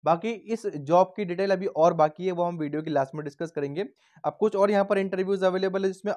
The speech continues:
आउटडोर सेल्स एग्जीक्यूटिव की डिमांड आई हुई है। अ, यूरोप स्टार कंपनी का नाम है, दुबई जॉब लोकेशन है, ढाई हज़ार से पाँच हज़ार दिरहम सैलरी है, दो से पाँच साल का यूएई का एक्सपीरियंस डिमांड करा गया है, टेलीकॉम की पूरी नॉलेज हो, इतिसलात के जो प्रोडक्ट होते हैं, वाईफाई, सिम कार्ड,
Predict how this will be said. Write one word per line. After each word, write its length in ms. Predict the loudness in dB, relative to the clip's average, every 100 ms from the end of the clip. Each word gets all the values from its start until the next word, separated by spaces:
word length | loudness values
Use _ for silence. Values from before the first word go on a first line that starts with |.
| 2
आउटडोर 520 | 4 4 2 0 0
सेल्स 400 | -2 -4 -4 -6 -8
एग्जीक्यूटिव 480 | -6 -4 -2 -2 -2
की 60 | -6
डिमांड 340 | -6 -6 -8
आई 80 | -10
हुई 220 | -10 -12
है। 200 | -12 -14 _ _ _ _ -4
अ, 160 | -2
यूरोप 440 | -2 -2 -4 -2 -6
स्टार 280 | -2 -2
कंपनी 380 | 0 -4 -6 -8
का 100 | -6
नाम 240 | -6 -6 -6
है, 60 |
दुबई 300 | -8 -6 -6
जॉब 260 | -4 -6 -6
लोकेशन 380 | -8 -8 -8 -10
है, 120 | -8
ढाई 180 | -6 -6
हज़ार 240 | -6 -8
से 120 | -10
पाँच 320 | -10 -8 -8
हज़ार 220 | -6 -6 -6
दिरहम 220 | -6 -8
सैलरी 380 | -8 -8 -8 -8
है, 80 |
दो 140 | -10 -10
से 120 | -12
पाँच 240 | -10 -10
साल 180 | -8 -8
का 260 | -6 -8 -10 _ _ -16
यूएई 420 | -10 -6 0 0
का 100 | 0
एक्सपीरियंस 420 | -4 -6 -8 -8
डिमांड 300 | -6 -6 -6
करा 180 | -6 -6
गया 180 | -6 -6
है, 60 | -6
टेलीकॉम 480 | -6 -6 -4 -6
की 80 | -8 -10
पूरी 200 | -10 -8
नॉलेज 320 | -8 -8 -8
हो, 160 | -8 -10
इतिसलात 480 | -12 -12 -6 -6 -6
के 80 | -8
जो 100 | -8
प्रोडक्ट 380 | -8 -10 -10
होते 160 | -14 -14
हैं, 60 | -8
वाईफाई, 520 | -6 -6 -6 -8 -8
सिम 280 | -12 -16 -10
कार्ड, 320 | -6 -6